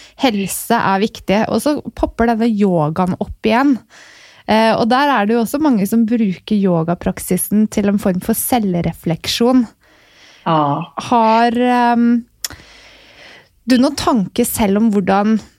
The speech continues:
Speaker 1: nettopp det kan brukas för en form för, eh, mentalträning också? Har du några reflektionspunkter som man kan ta med sig in i en yogapraxis?
Speaker 2: Ja, alltså yogan är ju fantastisk på just det viset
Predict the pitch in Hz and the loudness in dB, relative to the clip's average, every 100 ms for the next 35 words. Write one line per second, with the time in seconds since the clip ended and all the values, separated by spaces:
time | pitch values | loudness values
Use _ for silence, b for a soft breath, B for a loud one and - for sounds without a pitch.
0 | - _ 226 220 - 226 202 185 208 180 | -20 _ 0 0 -2 -4 -4 -2 2 2
1 | 190 233 254 233 208 185 - 202 208 - | 2 0 0 2 2 0 -2 -4 -4 -6
2 | - 202 202 202 214 208 - 190 180 190 | -6 -2 0 2 0 0 -2 0 0 -2
3 | - 208 190 202 196 190 208 220 - 196 | -2 -2 2 2 2 2 0 0 -2 -2
4 | 165 165 - 185 208 190 - 285 269 196 | -2 -4 -2 0 0 -2 0 0 2 2
5 | 208 214 214 208 226 220 - 190 170 - | 2 2 2 0 -2 -4 -4 -2 -4 -6
6 | - 196 180 - 226 233 220 202 190 208 | -4 -2 -2 -2 -2 0 0 0 0 -2
7 | 214 - 214 165 175 190 190 180 180 190 | -2 -2 0 0 -2 0 0 0 0 2
8 | 190 175 165 175 180 185 - - 453 - | 2 0 -2 -4 -4 -6 -4 -6 -4 -8
9 | - _ _ _ _ _ _ _ B B | -16 _ _ _ _ _ _ _ B B
10 | B B B 196 240 233 233 - 233 254 | B B B -2 0 0 0 -2 -2 -2
11 | 233 311 262 269 262 208 180 - 180 - | 0 2 2 0 0 0 -2 -4 -6 -8
12 | - 220 - - - 175 - 185 180 165 | -6 -6 -6 -10 -8 -8 -2 0 2 0
13 | - 175 160 165 147 - - 190 196 | -2 0 0 2 0 -2 -2 -2 -2